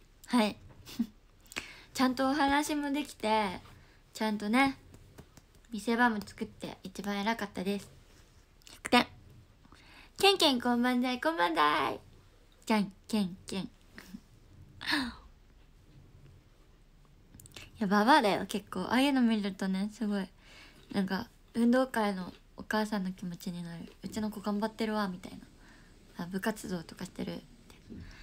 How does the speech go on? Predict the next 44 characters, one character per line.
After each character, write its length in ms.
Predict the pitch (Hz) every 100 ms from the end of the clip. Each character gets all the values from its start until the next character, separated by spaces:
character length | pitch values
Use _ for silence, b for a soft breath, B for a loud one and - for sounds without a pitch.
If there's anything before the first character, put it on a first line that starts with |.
| B -
で 60 |
も 120 | 214
あ 120 | - 214
れ 80 |
や 80 | 214
っ 80 | 202
て 140 | -
み 120 | 285 311
た 160 | 349
い 60 | 269
な 100 | 233
っ 60 |
て 100 | 214
思 120 | 185 185
っ 20 |
た。 260 | - - - - - -
純 220 | 277 359
粋 280 | - 381 359
に、 300 | 349 330 - - - - - - -
え、 80 | 233
な 140 | 240
ん 40 |
か、 260 | 233 196 - - - - - - - -
や 80 | 202
っ 40 | - - - -
て 80 | 349
み 120 | 349
た 140 | 339 359
さ 160 | 285
は 160 | 233 -
あ 60 | 226
る 100 | 214
け 160 | 202
ど、 380 | 190 247 196 - - - - - - - - - - - - -
な 120 | 208
ん 60 | 202
か、 260 | 196 185 - - - - B B B B B B -
う 20 |
ー 40 | 196
ん、 920 | 190 190 190 190 180 180 175 175 180 - - - - - - - - - - - - - -
っ 20 |
て 80 | -
感 240 | 190 170 160
じ。 140 | -